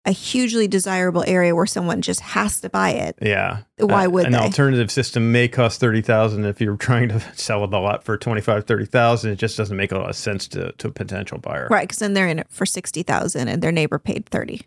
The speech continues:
Speaker 2: Right.
Speaker 1: or whatever. So in your suggestions, uh, smaller ones you should get
Speaker 2: I
Speaker 1: it
Speaker 2: think,
Speaker 1: perked.
Speaker 2: I think it's at least worth investigating,
Speaker 1: Mm-hmm.
Speaker 2: calling up the county and seeing if there's failed perk tests in the past, 'cause they
Speaker 1: Mm-hmm.
Speaker 2: generally keep records of those things.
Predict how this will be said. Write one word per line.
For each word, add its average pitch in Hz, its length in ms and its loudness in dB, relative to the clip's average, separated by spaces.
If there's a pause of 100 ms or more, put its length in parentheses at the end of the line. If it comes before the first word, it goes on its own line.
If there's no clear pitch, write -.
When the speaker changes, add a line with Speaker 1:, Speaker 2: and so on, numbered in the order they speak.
(120)
Speaker 2:
Right. - 240 -4
Speaker 1:
or 165 80 0
whatever. - 260 -4 (320)
So 254 200 -4
in 240 120 -2
your 254 440 4 (280)
suggestions, 196 840 0
uh, 202 40 2
smaller 220 440 0
ones 196 260 2
you 185 80 2
should 175 240 -2 (560)
get 196 140 2
Speaker 2:
I - 20 6
Speaker 1:
it 208 60 4
Speaker 2:
think, 208 160 4
Speaker 1:
perked. 165 100 4
Speaker 2:
I 156 80 6
think 160 200 2
it's 147 140 0
at 127 140 4
least 139 240 4
worth 131 240 2
investigating, 113 840 2
Speaker 1:
Mm-hmm. - 160 -4
Speaker 2:
calling 120 300 4
up 107 160 -2
the 98 160 -2
county 117 520 2
and 104 180 -4
seeing 104 280 -2
if 98 120 -10
there's 101 220 -6
failed 120 500 2
perk - 260 0
tests 113 320 -2
in 101 120 -8
the 92 80 -10
past, 151 480 -2
'cause 196 160 2
they 202 100 0
Speaker 1:
Mm-hmm. 98 60 -4
Speaker 2:
generally 104 280 -4
keep - 280 -8
records 117 340 -2
of 110 120 -4
those 117 220 0
things. 120 360 0